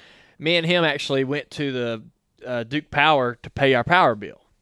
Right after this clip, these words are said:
Instead of mailing it in, we'd drive over to the, uh, the store in the strip mall and pay it.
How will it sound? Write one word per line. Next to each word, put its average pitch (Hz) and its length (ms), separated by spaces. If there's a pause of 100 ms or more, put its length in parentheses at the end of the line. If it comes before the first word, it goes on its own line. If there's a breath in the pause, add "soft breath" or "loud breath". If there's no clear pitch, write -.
Instead 127 280
of 113 60
mailing 131 320
it 110 100
in, 110 220
we'd 113 140
drive 113 320
over 117 240
to 110 400
the, 101 300
uh, 98 260 (120)
the 120 100
store 131 420
in 101 140
the 98 80
strip - 260
mall 101 240 (200)
and 104 120
pay 147 200
it. 107 120